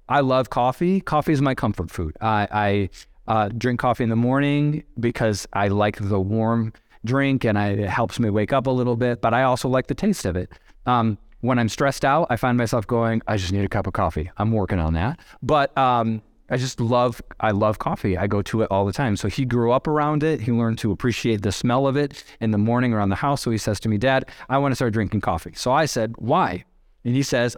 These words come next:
"I think I might like it." Makes sense. He saw me enjoying it on a regular basis. Uh, and I said, "Doesn't matter. You're ten." <laughs> "But I really wanna have some,"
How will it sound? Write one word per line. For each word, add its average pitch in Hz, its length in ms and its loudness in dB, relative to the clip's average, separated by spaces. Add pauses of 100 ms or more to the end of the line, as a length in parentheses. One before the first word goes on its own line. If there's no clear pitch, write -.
(100)
"I 180 100 0
think 117 260 -4
I 135 100 0
might 147 200 0
like 175 220 0
it." 98 180 -6
Makes 98 300 -2
sense. 113 300 -4
He - 120 -2
saw 87 220 0
me 95 220 2
enjoying 107 440 2
it 143 220 -2
on 95 160 0
a 87 60 0
regular 98 400 0
basis. 123 420 -2 (420)
Uh, 135 260 2 (120)
and 139 280 0
I 151 200 2
said, 127 480 -2 (440)
"Doesn't 131 220 0
matter. 95 360 -2 (680)
You're 107 220 2
ten." 69 340 -4 (440)
<laughs> - 0 - (2500)
"But 214 160 2
I 214 60 4
really 208 500 2
wanna 180 320 2
have 208 240 2
some," 104 380 -2